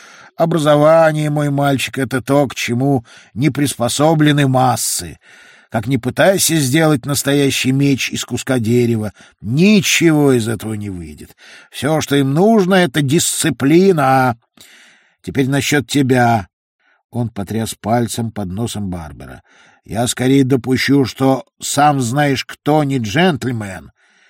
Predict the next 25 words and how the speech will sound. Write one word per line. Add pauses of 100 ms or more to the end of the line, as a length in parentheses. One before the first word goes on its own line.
(260)
и
что
он
отвёл
крошке
Коле (220)
недолгий
срок, (560)
если
ты
не
согласишься
с
тем,
что
он (460)
единственный,
кто
знает,
как
заставить
шевелиться (300)
его
собственный
народ.